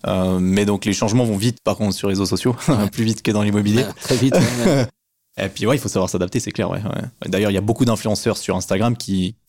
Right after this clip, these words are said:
Speaker 1: qui sont en galère maintenant. Parce qu'ils ont pas suivi sur TikTok. Et puis
Speaker 2: Et,
Speaker 1: maintenant,
Speaker 2: et puis,
Speaker 1: c'est
Speaker 2: du
Speaker 1: dur.
Speaker 2: coup, ça, ça commence à
Speaker 1: C'est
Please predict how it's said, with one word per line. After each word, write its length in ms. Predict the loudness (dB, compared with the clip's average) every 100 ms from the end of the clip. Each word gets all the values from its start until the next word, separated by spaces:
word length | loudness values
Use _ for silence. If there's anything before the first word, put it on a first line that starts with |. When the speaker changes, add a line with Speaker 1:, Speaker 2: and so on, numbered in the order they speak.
| _
Speaker 1:
qui 140 | -4 -2
sont 160 | 0
en 80 | 0
galère 240 | 2 2
maintenant. 240 | 0 -2 -8 _
Parce 120 | -6
qu'ils 160 | -2 -2
ont 60 | 0
pas 120 | -2
suivi 200 | 0 -2
sur 120 | -2
TikTok. 340 | -2 0 -2 -2 _ -20 _ _ _ -6
Et 100 | -6
puis 140 | -2
Speaker 2:
Et, 40 | 0
Speaker 1:
maintenant, 200 | 2 0
Speaker 2:
et 40 |
puis, 120 | 0
Speaker 1:
c'est 40 | 0
Speaker 2:
du 60 |
Speaker 1:
dur. 140 | 2 2
Speaker 2:
coup, 40 |
ça, 240 | 0 0
ça 100 | 0 0
commence 200 | 2 0
à 60 |
Speaker 1:
C'est 80 | 0